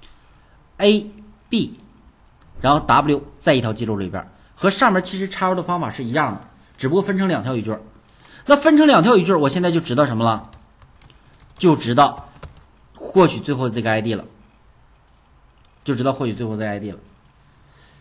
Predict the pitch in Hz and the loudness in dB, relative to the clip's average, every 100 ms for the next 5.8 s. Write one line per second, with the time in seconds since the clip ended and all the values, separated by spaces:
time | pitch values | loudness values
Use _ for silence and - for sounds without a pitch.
0 | _ _ _ _ - - - 247 185 202 | _ _ _ _ -20 -14 4 8 8 6
1 | 202 208 202 - 208 180 170 170 160 - | 4 2 2 -2 0 2 2 2 0 0
2 | - - 190 147 143 180 117 110 135 - | -14 -4 0 0 0 0 0 0 -2 -8
3 | - - 127 113 107 92 - - _ _ | -20 -10 -8 -4 -4 -6 -10 -20 _ _
4 | _ _ _ _ _ _ _ _ - - | _ _ _ _ _ _ _ _ -20 -20
5 | - 151 131 117 117 107 95 | -4 -2 -2 -2 -2 -2 -4